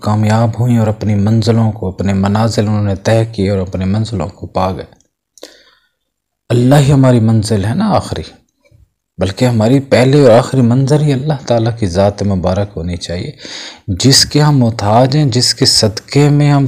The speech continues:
खाते हैं, जिसके एक एक लम्हे पर जिसकी हुक्मरानी है, एक एक सेकंड पर वो हमारा हुक्मरान है। अपने हुक्मरान, अपने बादशाह, अपने मालिक को छोड़कर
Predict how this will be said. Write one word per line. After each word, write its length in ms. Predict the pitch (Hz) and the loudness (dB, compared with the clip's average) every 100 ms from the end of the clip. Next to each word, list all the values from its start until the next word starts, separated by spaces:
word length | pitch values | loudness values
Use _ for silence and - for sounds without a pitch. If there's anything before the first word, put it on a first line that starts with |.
| - | -4
खाते 440 | - 107 117 117 131 | -2 0 0 -2 -2
हैं, 600 | 127 120 117 139 139 101 | 0 2 2 2 0 -2
जिसके 840 | 92 120 - - - 135 139 147 - - - - - - - _ _ _ _ - | -2 0 0 -2 2 4 4 4 0 -10 -16 -18 -20 -20 -20 _ _ _ _ 2
एक 300 | 143 151 151 | 4 4 2
एक 180 | 139 - | -2 0
लम्हे 600 | 110 98 98 143 143 160 | 0 0 2 4 6 4
पर 240 | 147 139 131 107 | 4 2 0 0
जिसकी 640 | 120 123 - - - 127 | -2 -2 -4 -6 -2 0
हुक्मरानी 880 | 120 123 - 104 101 104 117 127 135 | 0 -2 0 0 2 2 2 2 2
है, 280 | 123 127 139 | 2 0 0
एक 400 | 131 127 131 - | 0 0 0 -2
एक 140 | 113 | -4
सेकंड 720 | - - - 123 139 160 147 135 | -4 -4 0 0 0 0 0 2
पर 160 | 139 | 0
वो 140 | 117 117 | 2 2
हमारा 380 | 110 110 117 110 | 2 0 0 0
हुक्मरान 840 | 117 113 101 101 95 104 113 120 | -2 -4 0 0 2 0 0 0
है। 200 | 120 131 | -2 -2
अपने 380 | 87 - 131 127 | -2 -2 0 0
हुक्मरान, 760 | 104 104 98 101 104 117 135 127 | 0 -2 -2 0 2 4 4 2
अपने 320 | 117 113 107 82 | 0 -2 -2 0
बादशाह, 480 | 90 113 113 - 123 | 2 2 0 0 0
अपने 280 | 117 120 110 | 0 -6 -4
मालिक 420 | 95 104 117 127 | -2 0 0 0
को 140 | - 107 | -2 -4
छोड़कर 500 | - 127 - - | 2 2 2 -2